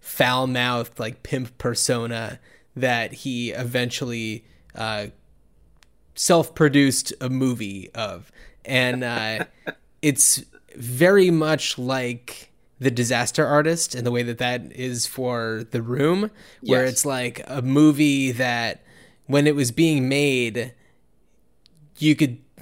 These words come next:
Speaker 1: you feel like they were kind of like, "I think that this is supposed to be serious,"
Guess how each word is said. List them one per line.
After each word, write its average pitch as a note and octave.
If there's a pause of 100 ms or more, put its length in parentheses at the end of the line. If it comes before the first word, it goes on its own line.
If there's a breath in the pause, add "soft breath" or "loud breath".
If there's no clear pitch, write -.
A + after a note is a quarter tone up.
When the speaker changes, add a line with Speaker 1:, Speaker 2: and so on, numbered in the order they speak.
Speaker 1:
you C#3
feel F3
like C#3+
they C#3
were C#3
kind C3+
of B2
like, A#2+ (200)
"I D3
think B3+
that G#3+
this C#3+
is B2
supposed C3
to A2+
be A2
serious," A#2